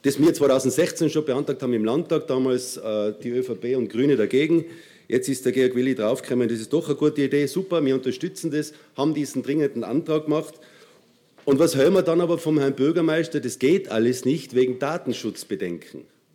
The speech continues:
Geht's noch? Datenschutzbedenken, weil man jemandem ein Angebot macht. Ich biete dir an, ohne Risiko diese Wohnung zu vermieten. Haben wir Angst, dass uns da jemand klagen will, oder wie? Verstehe ich überhaupt nicht.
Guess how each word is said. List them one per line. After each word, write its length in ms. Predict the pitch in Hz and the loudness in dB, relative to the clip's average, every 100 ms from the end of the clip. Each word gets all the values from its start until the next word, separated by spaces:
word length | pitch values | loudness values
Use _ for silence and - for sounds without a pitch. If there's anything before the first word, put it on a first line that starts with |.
| _ | _
Geht's 300 | 160 165 - | -4 -4 -2
noch? 180 | 101 78 - _ _ _ _ _ _ | -4 -4 -18 _ _ _ _ _ _
Datenschutzbedenken, 1120 | 120 156 185 135 - 107 - 104 104 101 113 | -6 -6 -2 -2 -2 -6 -6 -4 -2 -4 -4
weil 120 | 107 127 | -2 0
man 140 | 131 | 2
jemandem 440 | 120 160 156 151 | 2 2 2 -2
ein 60 | 123 | -4
Angebot 580 | 123 196 - 117 104 - | 0 2 2 2 0 0
macht. 240 | 92 - - | -6 -8 -14
Ich 180 | 139 | -14
biete 300 | - 151 147 | -6 -6 -6
dir 200 | 127 135 | -4 -4
an, 200 | 120 160 | 0 -2
ohne 240 | 139 143 165 | 0 0 0
Risiko 520 | 135 160 - 156 147 | 0 -4 -4 -4 -2
diese 300 | 147 151 135 | -2 -4 -2
Wohnung 260 | 147 196 - | 0 0 -2
zu 140 | 113 | -6
vermieten. 380 | 104 95 85 - _ _ _ | -6 -6 -8 -12 _ _ _
Haben 120 | 113 131 | 0 2
wir 60 | |
Angst, 240 | 131 151 131 | 2 0 0
dass 160 | 123 | 0
uns 140 | 131 127 | -2 0
da 60 | |
jemand 280 | 131 139 117 | 0 0 -2
klagen 280 | 127 185 147 | -4 -2 -2
will, 140 | 101 | -4
oder 180 | 87 80 | -6 -8
wie? 120 | 87 123 - - | -8 -8 -14 -14
Verstehe 300 | - 135 131 | -6 0 2
ich 60 | 131 | 4
überhaupt 440 | 113 90 87 - | 2 0 -6 -8
nicht. 240 | 78 - | -10 -10